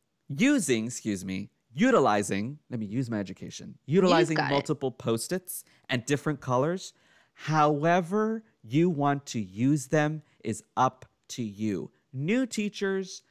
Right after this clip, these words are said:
Speaker 1: veteran teachers, teachers in general, if you haven't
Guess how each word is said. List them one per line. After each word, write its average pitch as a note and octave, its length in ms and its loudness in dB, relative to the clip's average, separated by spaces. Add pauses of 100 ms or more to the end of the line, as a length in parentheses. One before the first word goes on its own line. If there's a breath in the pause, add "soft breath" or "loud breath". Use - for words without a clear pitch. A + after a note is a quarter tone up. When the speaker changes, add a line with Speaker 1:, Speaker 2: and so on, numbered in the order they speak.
(640)
Speaker 1:
veteran F3 440 4
teachers, D3 580 -4 (640)
teachers D#3 440 -2
in B2+ 120 -2
general, A2 540 0 (1500)
if G#3 320 -2
you D3 140 4
haven't D3+ 480 0